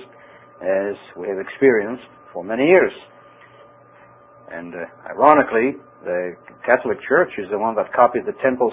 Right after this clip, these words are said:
service or the synagogue service, and to this very day they are closer than, uh, we are. And that's unusual. Anyway, we continue in, uh, in, uh, verse ten, and we read in verse ten,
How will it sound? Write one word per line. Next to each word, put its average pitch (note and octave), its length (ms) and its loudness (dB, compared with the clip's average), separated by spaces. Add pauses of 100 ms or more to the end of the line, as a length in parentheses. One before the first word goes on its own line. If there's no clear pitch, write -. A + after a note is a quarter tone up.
service D3 340 -2
or A2+ 120 -4
the G#2+ 140 -6
synagogue F3 420 -4
service, G#2 340 -4
and G#2 140 -12
to A2+ 80 -6
this B2 200 -4
very B2+ 220 0
day D#3+ 140 0
they A2 80 0
are G#2+ 100 2
closer C#3 480 -2 (760)
than, G2 260 -6
uh, F2+ 280 -8 (240)
we G2 360 -10
are. D3+ 360 6 (1040)
And - 100 -20
that's G#2 200 -12
unusual. A2 500 -2 (2250)
Anyway, B2 340 4
we G#2+ 100 -4
continue C3+ 580 0
in, A2+ 220 -2
uh, G#2 640 -2
in, G#2 280 -14
uh, G2 260 -14
verse A2+ 260 -4
ten, E3+ 320 6 (1300)
and F2 80 -18
we F2 80 -14
read G#2 240 -4
in G2+ 120 -12
verse G2 200 -4 (100)
ten, C#3+ 300 4